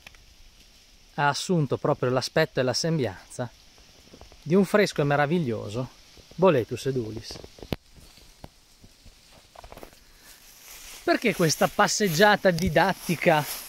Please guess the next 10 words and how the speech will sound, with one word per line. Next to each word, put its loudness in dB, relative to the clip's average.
osserva-, 4
di 2
osservazione 4
naturalistica 2
all'interno 0
di -2
una 0
delle -4
mie -2
fungaie -6